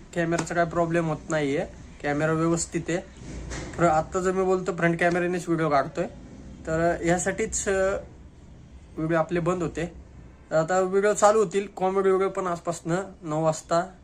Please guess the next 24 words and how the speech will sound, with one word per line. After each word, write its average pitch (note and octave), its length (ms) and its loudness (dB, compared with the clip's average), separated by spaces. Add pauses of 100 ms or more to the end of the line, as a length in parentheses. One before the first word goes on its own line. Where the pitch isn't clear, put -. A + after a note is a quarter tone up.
(260)
रात्री D3 320 -2
नऊ D#3 200 -2
वाजता D3+ 340 2
आपला D3+ 240 0
कॉमेडीचा D3+ 480 -4
व्हिडिओ D#3+ 240 0
येईल, G3 300 0 (360)
शॉर्ट्स D3+ 260 -2
व्हिडिओ, D#3+ 240 -2 (480)
आणि D3 120 -6
ब्लॉग E3 300 4
हा D#3 240 2 (220)
मी C#3+ 80 -8
आत्ता C#3 300 -4
अपलोड D3 320 -4
करतोय. D3 360 -6 (760)
तर E3+ 100 2
यासाठीच G#3+ 420 4
व्हिडिओ A3 240 2
बनवलेला D#3+ 480 2
की E3 200 -10
आपले D#3 240 -4
व्हिडिओ D#3 360 -4
पहिल्यासारखे D3+ 840 -6